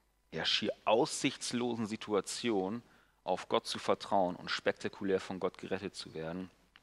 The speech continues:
dann können doch auch meine Probleme,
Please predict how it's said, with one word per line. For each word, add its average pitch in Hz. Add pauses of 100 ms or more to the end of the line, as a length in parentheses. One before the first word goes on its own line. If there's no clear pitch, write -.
(400)
dann -
können 101
doch 98
auch -
meine 104
Probleme, 113